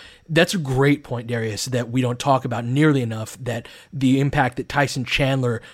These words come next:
just falling apart, not being able to do what he was doing in those first ten to fifteen games or so any longer, compounded with LeBron's injury,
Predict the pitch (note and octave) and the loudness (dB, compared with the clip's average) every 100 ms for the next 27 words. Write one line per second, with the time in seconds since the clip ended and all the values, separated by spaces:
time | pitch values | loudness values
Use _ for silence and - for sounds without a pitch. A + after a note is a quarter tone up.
0 | - C#3+ D3+ - D3+ C#3 A#2 A2+ C3 A2+ | -6 0 0 4 4 4 2 0 0 0
1 | A#2+ A#2+ C3 A2+ A#2 A2 G#2+ G2+ C3+ C3+ | -2 -2 0 0 -2 -4 -6 0 2 4
2 | B2 - - C3+ A#2+ B2+ B2+ D3+ D3 B2 | 2 -4 -6 -2 -2 0 4 4 4 0
3 | B2 B2 A#2 - B2+ - - C3 B2 A#2+ | -2 -2 -4 -4 -6 -6 -6 -4 -4 -4
4 | B2+ - A#2+ A#2 B2 A#2+ - A#2+ A2+ E3+ | -6 -6 -6 -4 -4 -6 -6 -6 -4 0
5 | D3 B2+ B2+ C3 B2 B2 - - - D#3 | 2 4 4 4 2 -2 -4 -16 -2 -2
6 | A#2+ D3 D3 C3 A#2+ A#2 G#2+ C3+ C#3 C3 | 2 4 4 2 -4 -4 0 2 4 2
7 | C#3 B2+ C3 | 0 0 0